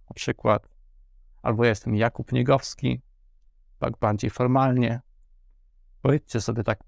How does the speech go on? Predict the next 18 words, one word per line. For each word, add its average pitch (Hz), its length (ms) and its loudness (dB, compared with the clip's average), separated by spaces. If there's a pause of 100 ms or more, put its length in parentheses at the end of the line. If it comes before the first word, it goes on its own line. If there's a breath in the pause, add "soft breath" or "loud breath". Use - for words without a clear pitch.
parę 120 260 4
razy: 104 420 2 (220)
„Ja 113 440 2
jestem”, 131 760 0 (1300)
i 165 40 -12
tu 139 120 0
wymieńcie 127 400 4
swoje - 260 -2
imię. - 380 -4 (3750)
Co 165 140 0
się 131 320 2 (300)
stanie? 104 520 -2 (420)
Możecie 135 440 -2
zapauzować 120 640 0
na 107 280 0
potrzeby 113 440 -4
tego 113 220 -4
ćwiczenia. 156 600 -4